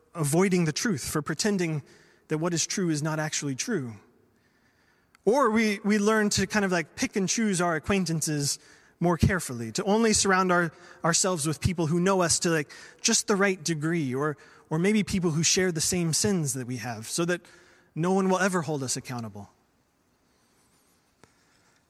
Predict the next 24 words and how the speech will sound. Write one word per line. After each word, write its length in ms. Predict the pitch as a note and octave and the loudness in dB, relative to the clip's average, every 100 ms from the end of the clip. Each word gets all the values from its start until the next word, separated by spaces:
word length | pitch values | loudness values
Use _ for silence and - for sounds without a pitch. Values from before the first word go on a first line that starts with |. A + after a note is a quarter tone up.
| _ _ _ - | _ _ _ -2
We 80 | G#3+ | 2
need 160 | C#4+ | 2
to 80 | A3 | 2
read 220 | G#3+ A3 | 4 2
Hebrews 420 | - G3+ F#3+ F3 | 2 2 2 2
ten 400 | - G3 F#3 D3 | 2 2 2 0
and 240 | D3 E3 D#3+ | -2 -2 -4
hear 420 | - G#3 G3 F3+ | -4 0 2 0
Jesus 760 | D3+ F3+ E3+ C3+ B2 - - - _ _ _ _ - | 0 0 0 -2 -4 -2 -4 -8 _ _ _ _ -8
telling 300 | - F#3+ F3+ | -2 0 0
us 300 | E3+ D3+ - - | -2 -2 -4 -4
to 140 | - | -6
quit 320 | D#3 - G#3+ G#3+ | -6 -2 0 0
it, 260 | C#3+ - - - _ _ _ _ _ _ _ - | -2 -6 -10 -14 _ _ _ _ _ _ _ -2
to 100 | G3 | 0
just 280 | G#3 - | 2 2
stop, 440 | - - - - - - - | 0 0 0 0 -2 -8 -16
<laughs> 160 | - | -4
to 100 | A3+ | -2
just 180 | G#3 A3 | 2 2
stop 440 | - A#3 A3 A3 G#3 | 2 2 2 0 -2
with 200 | G#3+ - | -2 -2
the 80 | |
games. 720 | F#3 F#3 G#3+ F3 C3 G#2 - | -2 0 0 -2 -4 -8 -10